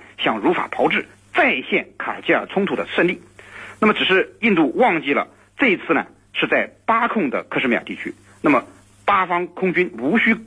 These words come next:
像上次那样保持克制。那么印度空军啊，如果想完成越境打击的任务，就必须应对来自巴基斯坦空军有力的挑战啊，是您。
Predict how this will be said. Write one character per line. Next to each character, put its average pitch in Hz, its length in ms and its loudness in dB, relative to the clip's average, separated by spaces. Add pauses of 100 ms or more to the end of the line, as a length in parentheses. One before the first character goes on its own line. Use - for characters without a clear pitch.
(100)
像 143 260 0
上 156 260 0
次 143 80 -6
那 139 80 0
样 123 200 -2
保 95 140 -4
持 - 120 -6
克 - 140 2
制。 - 180 -4 (240)
那 160 100 2
么 147 120 4
印 240 140 4
度 147 120 4
空 151 160 2
军 147 100 4
啊， 127 100 0 (220)
如 214 240 4
果 151 160 4
想 95 240 -4 (160)
完 175 280 0
成 - 280 -2
越 269 240 2
境 160 160 2
打 - 160 -6
击 147 100 -2
的 139 80 2
任 208 220 4
务， - 100 -14 (200)
就 165 120 4
必 240 460 0
须 185 240 0 (160)
应 196 240 2
对 151 180 2 (140)
来 139 240 0
自 - 260 -4 (180)
巴 160 300 0
基 170 160 -8
斯 156 120 -12
坦 - 160 -10
空 135 180 -2
军 143 160 0 (160)
有 123 180 0
力 139 140 2
的 104 80 0
挑 - 140 -6
战 - 220 -4 (220)
啊， 92 120 -2
是 113 120 -2
您。 90 140 -6